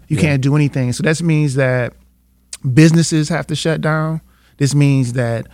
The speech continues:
Speaker 1: residential, um, people in residence don't have a viable place. So for me, it's like, one, we need to send some buses from Detroit down to Bi-, Missi-, Mississippi because then people need somewhere to go.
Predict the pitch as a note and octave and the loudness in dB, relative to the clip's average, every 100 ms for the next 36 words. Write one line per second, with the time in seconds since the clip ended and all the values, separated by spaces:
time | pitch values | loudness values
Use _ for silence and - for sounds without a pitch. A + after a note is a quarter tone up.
0 | - C#3+ C#3 C3+ A#2+ C#3+ C#3+ C#3+ C#3 C3+ | -10 0 0 2 2 2 2 0 0 -2
1 | - - _ D#3 C3 B2+ B2 B2 E3+ E3 | -4 -14 _ -4 -2 0 -2 -2 -2 0
2 | C#3+ B2+ C#3 D3 D3 D3 - - - C3 | 0 2 2 2 0 -2 -4 -14 -14 -2
3 | C#3 D3+ D#3+ D3+ C3+ A#2+ C#3+ C#3+ C3+ C3 | 0 2 0 0 -2 0 2 2 0 -4
4 | - C3+ E3 G#3+ - _ _ _ - E3+ | -4 -4 -4 -6 -12 _ _ _ -4 2
5 | D3 C#3 C#3 A3 F#3 D3 C3 A#2+ A#2+ D3 | 2 2 2 4 2 2 -2 -2 0 2
6 | E3 A#2+ B2 E3+ - _ _ _ _ _ | 4 4 0 -6 -10 _ _ _ _ _
7 | _ _ _ _ _ _ _ _ _ _ | _ _ _ _ _ _ _ _ _ _
8 | - D3 C#3+ C3 A#2+ C#3 B2+ A#2 C#3 C#3 | -2 0 0 0 -2 -2 -2 0 0 0
9 | C3 - A#2+ A#2 - C3+ G#3 G3+ C3 A#2 | -4 -6 -4 -4 -2 -2 -4 -8 -8 -6
10 | A#2+ C3+ D3+ B2+ - C#3+ - C#3 B2 D3+ | -4 -4 -2 -4 -2 -4 -4 -6 -4 -4
11 | D3 B2 A2+ B2+ B2+ C3+ B2+ B2 A#2+ B2 | -4 -4 -4 -2 -2 -2 -2 -2 -2 -4
12 | A#2+ A#2 B2+ A#2 | -4 -4 -4 -4